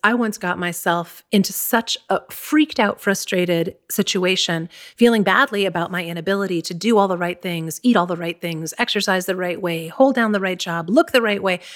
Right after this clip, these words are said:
I stomped my foot in a fit of frustration directed at myself so hard that I broke the bone in my foot. And my fifth metatarsal bone just cracked. And Andrea, it was like,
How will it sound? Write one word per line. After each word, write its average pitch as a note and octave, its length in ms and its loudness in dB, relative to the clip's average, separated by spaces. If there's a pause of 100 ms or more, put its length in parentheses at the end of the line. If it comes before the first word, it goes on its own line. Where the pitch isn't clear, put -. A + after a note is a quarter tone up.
(560)
I B3 440 4
stomped C#4 580 0
my A3 160 0
foot - 640 -4 (120)
in G3+ 140 2
a G3 60 -2
fit - 440 -2
of A3+ 120 -2
frustration - 840 -4
directed A#3 540 2
at A3 180 -4
myself G3+ 640 -4 (240)
so D4+ 380 2
hard B3 400 2 (100)
that G3+ 180 -2
I G3 80 -4
broke F#3+ 360 -4
the F#3+ 100 0
bone E3+ 260 -2
in D#3+ 120 -8
my D#3 140 -6
foot. - 360 -6 (840)
And G#3 420 2 (140)
my C4 160 2
fifth F#4 320 0
metatarsal A#3+ 600 -2
bone E3 260 -2
just F#3 180 -8
cracked. - 480 0 (680)
And C4+ 300 4
Andrea, D#4 260 4
it - 80 6
was C4+ 140 2
like, C4 260 0